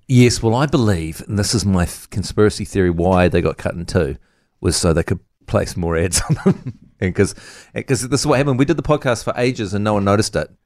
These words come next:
And then someday, some, at one point, the company went, "Oh, podcasts are quite big overseas." And they looked around and they noticed that our podcast was getting, uh, had, you know, th-,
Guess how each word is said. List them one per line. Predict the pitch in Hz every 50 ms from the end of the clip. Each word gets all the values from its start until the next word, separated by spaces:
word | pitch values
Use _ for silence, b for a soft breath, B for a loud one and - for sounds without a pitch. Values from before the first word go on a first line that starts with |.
| _ _
And | - 92 95
then | 92
someday, | 92 - 113 117 117 117 107 98 101 - -
some, | - - 127 131 131 _ - - -
at | 127 120 -
one | 110 117 135 147
point, | - - 143 110 92 87 - _ _ -
the | -
company | - 107 107 95 110 107
went, | 98 98 95 101 104
"Oh, | 104 90
podcasts | - 104 104 - 95 87 - -
are | 101
quite | - 104 101 - -
big | - 95 87
overseas." | 92 87 85 - - 98 90 82 78 - b b b b b b b
And | 101 98
they | 92
looked | 95 98 117 - 107
around | 101 95 92
and | 87 90
they | 92
noticed | 92 92 90 90 82 - -
that | 90 87 - -
our | 92 87
podcast | - - 95 87 - 87 82 - -
was | 98 87
getting, | - - 92 87 85 82 82 78 - _ _ _ _ _ _ _ _ _ -
uh, | - 82 80 80 78 85 - _ _ _ _ _ -
had, | - 92 87 - -
you | - 76
know, | 78 85
th-, | 90 - - - - - -